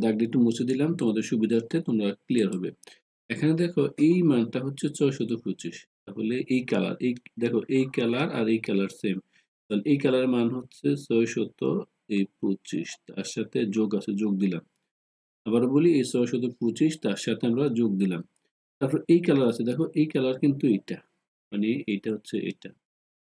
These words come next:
একই কালার, এটা হচ্ছে তোমার এই পাঁচশত বারো গুণন, দেখো এটা মানে যেটা মুছে ফেলছিলাম, এটা হচ্ছে এই আট ভাগের এক, তার সাথে যোগ দিলাম কত? এই কালার, দেখো এই কালার আর এই কালার সেম, এটা হচ্ছে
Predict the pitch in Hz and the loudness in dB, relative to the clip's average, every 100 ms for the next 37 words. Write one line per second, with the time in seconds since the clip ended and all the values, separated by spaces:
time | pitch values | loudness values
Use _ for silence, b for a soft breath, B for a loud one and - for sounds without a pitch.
0 | _ 117 143 139 143 147 175 113 113 117 | _ -2 0 2 2 0 -2 -4 -6 -4
1 | 127 127 127 127 - _ 117 117 117 - | -2 0 -2 -4 -10 _ 0 0 -2 -4
2 | 107 98 - 131 123 - 151 143 107 87 | -4 -4 -6 -6 -6 -2 0 0 0 -2
3 | 87 - - _ _ _ _ _ 107 104 | -4 -6 -10 _ _ _ _ _ -4 0
4 | 120 101 87 _ _ _ _ 123 123 160 | 2 2 -2 _ _ _ _ -4 2 2
5 | 143 143 147 143 135 139 117 131 131 120 | 6 4 6 4 4 4 4 2 0 0
6 | - 127 147 185 104 110 107 - - 135 | -2 -4 -4 -2 -2 -2 -4 -6 -4 -2
7 | 170 196 117 104 98 - - _ 104 98 | -2 -4 -4 0 0 -2 -8 _ -4 -4
8 | 92 104 101 113 120 - 110 92 - _ | -2 -2 0 0 -2 -6 -4 -4 -6 _
9 | _ _ _ _ _ 113 104 139 131 135 | _ _ _ _ _ -4 -2 -2 0 2
10 | 143 147 147 151 147 139 143 139 117 92 | 2 4 2 2 0 2 2 2 0 0
11 | 95 113 139 - 143 143 120 117 120 127 | 0 0 -2 0 0 2 0 0 0 0
12 | 123 110 107 - - 101 92 - _ _ | -2 -2 -2 -4 0 0 0 -8 _ _
13 | _ _ _ 104 113 120 - | _ _ _ -4 -4 -4 -2